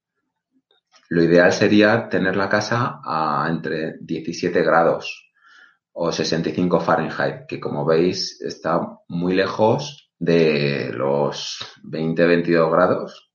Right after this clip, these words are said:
<clears throat> que podemos tener la temperatura, ¿no? Entonces, por eso también es interesante,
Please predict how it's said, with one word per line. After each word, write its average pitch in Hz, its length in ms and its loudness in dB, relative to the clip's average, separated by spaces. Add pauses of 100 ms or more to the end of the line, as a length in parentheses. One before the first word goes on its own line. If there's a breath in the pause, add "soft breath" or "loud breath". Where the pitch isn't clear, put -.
(140)
<clears throat> - 880 4
que 78 540 0
podemos 80 280 -4
tener 82 180 0
la 80 100 2
temperatura, 76 640 -2
¿no? 139 320 -10 (340)
Entonces, 87 360 -10 (360)
por 82 140 -4
eso 90 160 -2
también 87 260 2
es 87 140 -2
interesante, 98 800 0